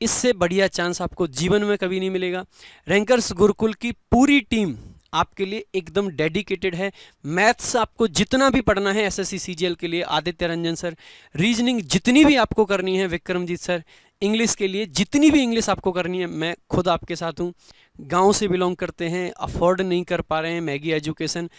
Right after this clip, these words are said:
रैंकर्स गुरुकुल almost फ्री में आपको सब कुछ देता है। इतने सारे पीडीएफ़्स हमने already दे रखे हैं, इतनी सारी बुक्स हमने फ्री में दे रखी हैं,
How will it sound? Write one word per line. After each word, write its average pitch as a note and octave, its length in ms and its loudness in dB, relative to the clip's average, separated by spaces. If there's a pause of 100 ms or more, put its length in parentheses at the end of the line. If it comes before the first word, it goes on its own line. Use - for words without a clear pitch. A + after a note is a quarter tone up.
(420)
रैंकर्स G#3+ 420 2
गुरुकुल G3+ 420 0 (140)
almost G3+ 560 2
फ्री - 380 2
में A#3+ 120 2
आपको F3+ 280 -2
सब - 160 -8
कुछ D3+ 160 -6
देता D3+ 280 -4
है। F3+ 160 -8 (380)
इतने F#3+ 240 0
सारे F3 260 0
पीडीएफ़्स F3+ 480 -2
हमने E3+ 180 -2
already E3 420 0
दे D#3+ 100 -4
रखे D#3+ 200 -6
हैं, F3 80 -4
इतनी F3 140 -6
सारी F3 220 -2
बुक्स G3+ 340 2
हमने F3+ 200 0
फ्री E3 200 -4
में D#3+ 140 -4
दे D3+ 100 -4
रखी - 220 -8
हैं, F#3+ 120 -4